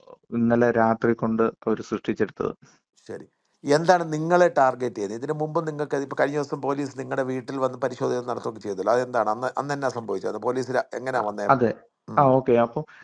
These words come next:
Speaker 1: കഴിഞ്ഞ ദിവസത്തെ സംഭവം പലർക്കും ഒരു തെറ്റിദ്ധാരണയുണ്ട്, ഞാൻ അന്വേഷണത്തോട് സഹകരിക്കാത്തയാണ് എന്ന്.
Speaker 2: ഉം.
Speaker 1: അങ്ങനെയല്ല. കഴിഞ്ഞ
Speaker 2: ഉം.
Speaker 1: ദിവസം നടന്നതും ഞാൻ
Speaker 2: ഉം.
Speaker 1: എട്ടാം വാർഡിലെ യു ഡി എഫിന്റെ സ്ഥാനാർത്ഥിയാണ്. അടൂർ
Speaker 2: ഏത്
Speaker 1: നഗരസഭയിലെ
Speaker 2: പഞ്ചായത്ത്?
Speaker 1: അടൂർ നഗരസഭ എട്ടാം വാർഡിലെ
Speaker 2: ആ.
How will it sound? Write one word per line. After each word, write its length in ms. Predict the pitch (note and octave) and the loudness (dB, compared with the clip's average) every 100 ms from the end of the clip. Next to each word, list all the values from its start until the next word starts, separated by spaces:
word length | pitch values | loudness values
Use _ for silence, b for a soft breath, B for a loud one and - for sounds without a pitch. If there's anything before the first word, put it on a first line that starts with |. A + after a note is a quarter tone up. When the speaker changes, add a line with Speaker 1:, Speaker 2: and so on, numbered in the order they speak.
| - | 2
Speaker 1:
കഴിഞ്ഞ 300 | C3+ C#3 E3+ | 6 6 6
ദിവസത്തെ 380 | F#3 F3 - F3 | 6 4 2 2
സംഭവം 640 | E3 E3 D#3 D#3+ E3 - - C#3 | 4 0 4 2 2 -4 0 4
പലർക്കും 360 | C#3+ D3 D#3 | 4 2 2
ഒരു 80 | C#3+ | 2
തെറ്റിദ്ധാരണയുണ്ട്, 840 | C#3+ C3 C#3 C#3 C3+ C3+ A#2 A#2+ A#2+ | 0 2 6 6 6 2 0 0 0
ഞാൻ 180 | B2+ | 0
അന്വേഷണത്തോട് 920 | B2 A#2 B2+ C#3 - C#3+ C3+ - C3 C3 | 2 0 0 -2 -4 -6 -4 -2 0 -2
സഹകരിക്കാത്തയാണ് 1080 | - - C3 C#3 C#3 C#3 C3+ B2+ A2 G2 | -4 0 4 6 6 4 4 4 0 0
എന്ന്. 240 | G2+ F#2+ F#2+ _ | -2 -4 -10 _
Speaker 2:
ഉം. 160 | G#2+ F2+ | -12 2
Speaker 1:
അങ്ങനെയല്ല. 580 | A2+ C#3 E3+ C3+ G2+ F#2 - | 4 6 6 6 4 0 2
കഴിഞ്ഞ 240 | A2 C3 E3 | 4 4 4
Speaker 2:
ഉം. 60 | |
Speaker 1:
ദിവസം 380 | E3 D#3 - E3 | 6 4 4 2
നടന്നതും 500 | C#3+ B2+ B2+ G2 A2+ G2+ | 2 2 0 0 -2 0
ഞാൻ 240 | B2+ D#3 | 0 0
Speaker 2:
ഉം. 100 | - - b b b | -4 -10 b b b
Speaker 1:
എട്ടാം 400 | A#2+ - D3 D3 | -4 4 6 6
വാർഡിലെ 460 | C#3 C3+ C3 C3+ C#3 - | 4 4 4 2 2 0
യു 140 | B2 | 0
ഡി 80 | B2+ | 2
എഫിന്റെ 280 | B2 C3 A#2+ | 2 0 -2
സ്ഥാനാർത്ഥിയാണ്. 720 | - A#2 A2+ A#2 A2+ A2+ G#2 | 2 4 4 2 -2 -4 -2
അടൂർ 220 | A2 A#2 | -2 2
Speaker 2:
ഏത് 100 | C#3 | 4
Speaker 1:
നഗരസഭയിലെ 300 | D3 D3+ C3 | 4 4 2
Speaker 2:
പഞ്ചായത്ത്? 500 | C#3+ C3 B2 C3 D3+ - _ _ _ | 2 2 2 0 -4 -8 _ _ _
Speaker 1:
അടൂർ 300 | A2+ A#2 C#3+ | 2 6 6
നഗരസഭ 560 | C#3 A#2+ A#2+ - B2 B2+ | 4 2 0 0 -2 0
എട്ടാം 500 | C3 A2+ - B2+ B2+ | 0 0 2 2 4
വാർഡിലെ 400 | A2+ G#2+ G#2+ | 2 2 2
Speaker 2:
ആ. 60 | A#2 | -2